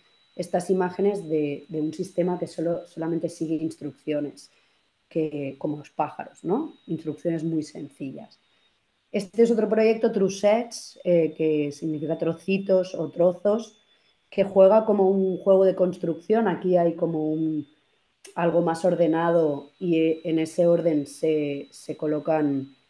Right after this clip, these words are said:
se colocan trece elementos diferentes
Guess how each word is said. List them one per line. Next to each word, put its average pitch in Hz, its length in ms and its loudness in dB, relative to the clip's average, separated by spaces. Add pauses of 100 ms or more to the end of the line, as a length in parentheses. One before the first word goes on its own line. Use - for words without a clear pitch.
se - 160 -6
colocan 165 480 0
trece 202 340 2
elementos 180 460 2
diferentes 214 840 0